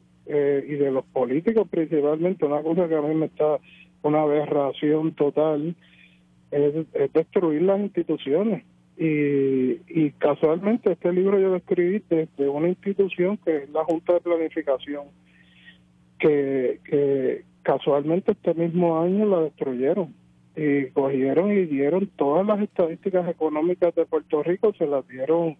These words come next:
al gobierno de Estados Unidos, se las dieron a, a, al negociado de estadísticas económicas, cuando Puerto Rico, desde los cincuenta,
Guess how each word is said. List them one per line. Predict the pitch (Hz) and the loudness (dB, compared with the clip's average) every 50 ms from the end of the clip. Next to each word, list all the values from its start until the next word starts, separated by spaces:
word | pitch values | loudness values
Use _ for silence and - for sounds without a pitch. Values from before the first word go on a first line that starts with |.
| _ _ _ _ _ _ _ _ | _ _ _ _ _ _ _ _
al | - 151 147 | -2 0 2
gobierno | 139 147 143 139 139 135 147 165 165 | 2 2 2 2 0 0 0 0 0
de | 165 | 0
Estados | - - - 151 151 160 156 - | -2 -2 -2 0 0 0 -2 -2
Unidos, | 151 139 147 156 170 175 165 156 160 175 170 - _ _ _ _ _ _ _ _ _ _ | -4 -2 0 2 2 2 2 0 -2 -4 -6 -12 _ _ _ _ _ _ _ _ _ _
se | 156 139 | 0 0
las | 135 139 135 | 2 2 2
dieron | 135 135 135 151 151 156 160 | 2 2 2 2 0 0 0
a, | 156 156 151 151 147 143 139 131 123 123 - - | 0 0 0 0 0 0 0 -2 -2 -4 -6 -6
a, | 143 143 139 135 139 131 131 131 127 - - - - - - - | -4 -2 0 0 0 0 0 0 -2 -2 -4 -6 -6 -8 -6 -4
al | 135 135 139 139 135 131 131 131 127 135 | 0 0 2 2 0 0 -2 -2 0 0
negociado | 143 135 139 139 127 - - 139 139 139 143 156 160 160 156 | 0 2 0 0 0 0 0 0 0 2 2 2 2 2 2
de | 151 147 147 143 | 0 0 -2 -6
estadísticas | - _ 156 139 135 135 - - 160 160 160 170 | -4 _ -2 -2 -2 -4 -4 -2 0 2 2 2
económicas, | 156 - 165 160 151 165 185 190 180 160 165 - 151 170 180 - - - - - - - - - - - _ _ _ _ _ | 0 0 0 0 0 0 0 0 0 -2 -2 -2 -2 -2 -2 -6 -14 -20 -20 -20 -20 -20 -20 -20 -20 -20 _ _ _ _ _
cuando | - - 156 151 151 151 151 147 147 143 | 0 0 2 2 2 0 0 0 -2 -2
Puerto | - 147 147 139 - - - 139 139 135 | 0 -2 -2 -2 -4 -4 -2 -2 -2 0
Rico, | - 143 156 190 202 - 208 196 202 202 226 - - _ _ _ _ _ _ _ _ _ - | 0 0 2 0 0 0 0 2 2 0 0 -2 -10 _ _ _ _ _ _ _ _ _ -2
desde | 151 143 139 135 - 143 139 135 | 0 0 0 -2 -2 -4 -2 0
los | 143 143 139 - | 0 -2 -2 -4
cincuenta, | 151 139 135 127 - - 143 151 190 233 247 220 - - 175 185 214 240 | -6 -6 -6 -6 -2 0 2 2 2 0 -2 -4 -2 0 0 0 0 -2